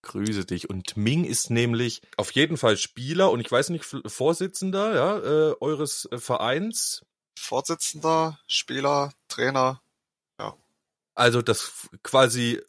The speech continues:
Speaker 1: äh, Personalunion vom Allerfeinsten.
Speaker 2: <laughs>
Speaker 1: Ming ist nämlich dies alles in dem Erstbundesliga-Verein der Erfurter Lachse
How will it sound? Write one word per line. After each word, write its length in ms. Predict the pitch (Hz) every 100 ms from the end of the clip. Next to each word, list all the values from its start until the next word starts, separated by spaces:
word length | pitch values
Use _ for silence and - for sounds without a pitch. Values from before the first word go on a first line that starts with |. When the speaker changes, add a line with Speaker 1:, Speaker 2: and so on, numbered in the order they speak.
| -
Speaker 1:
äh, 200 | 120 117
Personalunion 1400 | 120 113 113 113 120 147 - 117 113 110 113 120 160 175
vom 240 | - 117
Allerfeinsten. 880 | 120 135 - 113 123 139 - 147 156
Speaker 2:
<laughs> 80 | 120
Speaker 1:
Ming 340 | 117 147 170
ist 300 | - 131 -
nämlich 640 | 127 131 135 127 120 - - - -
dies 400 | 156 175 - -
alles 440 | - 131 147 147 - _ _ _ _ -
in 360 | 127 147 147 _ _ _ 120
dem 220 | 113 107 - - - _ 151 156 - _ 123
Erstbundesliga-Verein 1120 | 147 139 - 123 127 127 - 113 107 120 131 120
der 220 | 107 -
Erfurter 540 | 127 135 127 113 101
Lachse 580 | 101 127 - 110 104